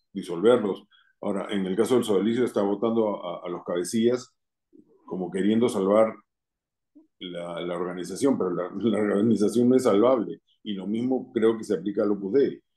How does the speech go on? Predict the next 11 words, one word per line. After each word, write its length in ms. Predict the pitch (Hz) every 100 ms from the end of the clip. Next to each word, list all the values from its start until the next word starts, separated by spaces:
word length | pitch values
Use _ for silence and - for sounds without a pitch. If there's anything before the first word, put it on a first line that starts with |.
| _ -
Entonces, 540 | 87 92 98 104 - -
creo 220 | 101 101
que 120 | 98
se, 180 | 82 92
mejor 260 | 87 85 104
sería 280 | 107 101 107
disolverlos 640 | 101 98 92 110 113 107
a 100 | 87
todos 260 | 107 110 104
y 40 |
después 380 | 87 101 104